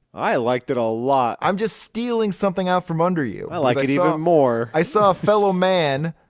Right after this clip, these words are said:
Speaker 2: claim something, and I said, "I gotta take that back." That's
Speaker 1: Well, that's
Speaker 2: for
Speaker 1: very
Speaker 2: me.
Speaker 1: base, so, like, I
Speaker 2: Yeah,
Speaker 1: can't
Speaker 2: that's,
Speaker 1: argue with
Speaker 2: you
Speaker 1: that.
Speaker 2: gotta respect that.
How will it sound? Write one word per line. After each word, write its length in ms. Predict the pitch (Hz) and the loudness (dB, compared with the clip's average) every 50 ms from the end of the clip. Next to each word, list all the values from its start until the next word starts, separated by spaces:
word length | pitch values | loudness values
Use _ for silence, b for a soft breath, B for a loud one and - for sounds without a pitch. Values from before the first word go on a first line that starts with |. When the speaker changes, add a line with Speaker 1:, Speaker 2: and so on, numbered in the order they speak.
| _ _ - | _ _ -14
Speaker 2:
claim 400 | - - 190 190 196 202 190 180 | -6 0 2 2 2 2 0 0
something, 520 | - - 156 131 113 - 139 139 143 139 135 | 0 0 -2 -2 0 0 0 0 0 0 -2
and 120 | 135 131 | -2 0
I 120 | 135 139 | 0 0
said, 200 | 135 - - 135 | 0 0 0 2
"I 100 | 127 131 143 | 2 2 2
gotta 180 | 143 135 131 | 2 0 0
take 180 | 120 147 139 120 | 0 -2 -4 0
that 160 | 131 127 120 101 | 0 -2 0 0
back." 280 | 127 127 107 101 104 - - | -2 -2 -2 -4 -8 -10 -8
That's 140 | 123 127 127 | -6 -6 -4
Speaker 1:
Well, 80 | 101 113 | -2 -2
that's 100 | 123 110 | -4 -2
Speaker 2:
for 40 | 113 | -2
Speaker 1:
very 160 | 123 123 127 | -2 -2 -2
Speaker 2:
me. 60 | 104 | 0
Speaker 1:
base, 240 | 98 131 123 110 110 | 0 -2 -2 -2 -4
so, 280 | - - 120 110 107 107 | -6 -4 -4 -2 -2 -2
like, 140 | 107 107 107 | -4 -4 -6
I 60 | 104 | -8
Speaker 2:
Yeah, 40 | 104 | -8
Speaker 1:
can't 180 | 101 - 120 113 | -8 -8 -8 -6
Speaker 2:
that's, 100 | 110 107 | -6 -6
Speaker 1:
argue 180 | 110 104 101 104 | -6 -6 -6 -8
with 100 | 101 101 | -8 -6
Speaker 2:
you 60 | 104 | -6
Speaker 1:
that. 100 | 101 98 | -4 -4
Speaker 2:
gotta 160 | 127 123 123 | -2 -2 -2
respect 420 | 117 113 110 - - 131 117 - - | -4 -6 -8 -4 -4 -4 -4 -2 -4
that. 220 | 117 104 92 - | -4 -4 -4 -8